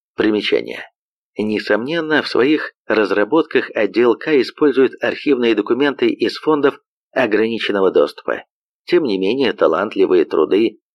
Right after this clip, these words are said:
отечественных историков Ильи Борисовича Мощанского «Штурм Карельского вала» и Баира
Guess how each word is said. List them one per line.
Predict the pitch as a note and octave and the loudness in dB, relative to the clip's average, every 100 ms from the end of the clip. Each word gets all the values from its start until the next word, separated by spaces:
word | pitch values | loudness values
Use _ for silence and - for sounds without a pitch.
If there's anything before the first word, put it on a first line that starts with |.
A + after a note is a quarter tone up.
| - | -6
отечественных | F#2+ G#2 F#2 - F#2+ F#2 - | -2 -2 -2 -4 -4 -4 -2
историков | A#2 F#2 - C#3+ C#3 C#3+ - _ _ - | -2 -2 2 2 2 0 -2 _ _ -4
Ильи | B2 G#2 G#2 | -2 0 0
Борисовича | G2 G2+ G2+ - G2+ - G2+ | 2 2 2 0 -2 0 0
Мощанского | F#2 - - G#2+ - F#2 F2+ F2 _ _ _ _ | -2 -2 -2 -2 -2 2 2 0 _ _ _ _
«Штурм | - - - B2+ A2 G2 _ - | -8 -4 2 2 2 -2 _ -4
Карельского | G#2 G2 F#2 - G2 F#2+ | 0 2 2 2 2 2
вала» | C#3+ D#3 C#3 _ _ _ - | 2 0 0 _ _ _ -6
и | B2+ A2 G#2 - - | -2 2 0 -2 -4
Баира | A2 G2+ G#2+ G#2 G2+ F#2+ | 0 2 4 2 2 0